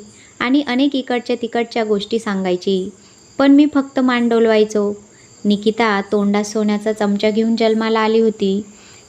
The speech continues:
कारण मालक तिच्या सर्व मागण्या लगेच पूर्ण करत असे. एकदा निकिताने नवीन कारची विनंती केली आणि मालकाने तिला लगेच नवीन कार घेऊन दिली.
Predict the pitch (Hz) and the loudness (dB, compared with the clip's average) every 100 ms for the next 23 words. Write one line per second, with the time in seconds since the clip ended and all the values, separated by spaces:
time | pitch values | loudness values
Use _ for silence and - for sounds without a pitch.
0 | - 247 277 285 262 247 247 - 240 262 | -4 0 2 2 2 0 -4 -6 -6 -6
1 | - 240 240 226 214 233 226 208 214 208 | -4 -4 -2 -2 -2 -2 0 0 0 -2
2 | 208 - 208 208 208 202 196 185 - 196 | -4 -4 -2 -2 -2 -4 -4 -6 -4 -4
3 | 185 - - - - - - 190 180 202 | -6 -10 -20 -20 -20 -16 -2 -2 0 -2
4 | 202 185 202 220 220 202 208 202 202 214 | -2 -2 -4 -2 -2 -2 -2 -2 0 -2
5 | 214 196 190 226 214 220 233 233 240 240 | -2 -4 -4 -6 -4 -2 -2 -4 -4 -2
6 | 220 220 233 - - - - 233 277 285 | -2 -4 -6 -16 -20 -14 -6 -2 2 0
7 | 240 240 247 262 247 233 240 254 262 226 | 0 -4 -4 -4 -4 -6 -6 -4 -2 -2
8 | 269 277 247 240 247 233 233 220 226 220 | -2 -2 -4 -2 -2 -2 -2 0 0 0
9 | 214 208 208 | 0 0 -2